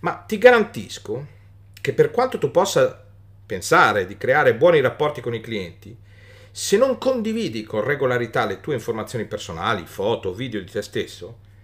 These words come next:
il tuo personal branding non funzionerà nella giusta maniera con i potenziali clienti, perché non ti conosceranno.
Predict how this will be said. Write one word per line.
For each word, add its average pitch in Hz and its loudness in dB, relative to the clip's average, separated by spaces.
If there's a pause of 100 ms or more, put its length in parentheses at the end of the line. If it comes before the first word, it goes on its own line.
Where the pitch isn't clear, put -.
(320)
il 139 -8
tuo 226 4
personal 175 4
branding 190 -2
non 180 -2
funzionerà 196 -4 (520)
nella 123 2
giusta 135 -6
maniera 104 -6
con 110 -4
i 110 -8
potenziali 131 -4
clienti, - -10 (220)
perché 226 2
non 226 -4
ti 220 -10
conosceranno. 208 -6